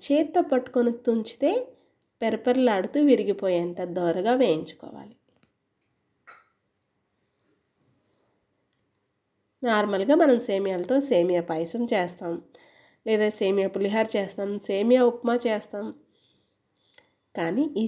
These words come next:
స్వీట్ ఒకసారి ట్రై చేయండి, చాలా బాగుంటుంది. సేమియాలు వేయించేటప్పుడే నేనైతే కనుక ఒక ఇరవై దాకా జీడిపప్పు పలుకులను కూడా వేసి దోరగా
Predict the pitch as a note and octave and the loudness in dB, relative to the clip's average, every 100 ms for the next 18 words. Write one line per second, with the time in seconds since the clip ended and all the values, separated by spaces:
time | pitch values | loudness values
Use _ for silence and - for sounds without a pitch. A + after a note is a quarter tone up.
0 | G#3+ A#3+ B3 B3 - A#3+ A3 A3 G#3+ A#3 | -4 -4 -4 -6 -8 -8 -6 -8 -8 -6
1 | C4 C#4 - E3 F#3 B3 A3 F3 F3 G3+ | -6 -6 -8 -6 -4 -4 -4 -6 -10 -16
2 | - - A3+ B3 C4+ A#3+ G3+ G3+ G#3 F#3+ | -16 -4 2 4 4 2 2 -2 -4 -6
3 | F3 - G#3+ F4 A#4+ - _ _ _ _ | -6 -8 -4 -4 -4 -12 _ _ _ _
4 | A3+ G#3+ G3+ G3 G3+ F#3+ F#3 C#4 E4+ - | -2 0 0 0 -2 -2 -4 -4 -4 -8
5 | _ _ - G#3+ G3 G3 G3 F#3+ E3+ D#3 | _ _ -10 -4 -2 -2 -2 -2 -4 -4
6 | A#3+ C#4+ A3+ - G3 F#3 F#3 F#3 F3 F3+ | -2 0 0 -2 -6 -8 -6 -6 -4 -4
7 | F#3 F#3 E3+ E3 E3 E3 D4 D#4 G#3 G3 | -6 -4 -4 -2 -4 -2 -2 0 4 4
8 | A3 G#3+ G3 | 2 0 -2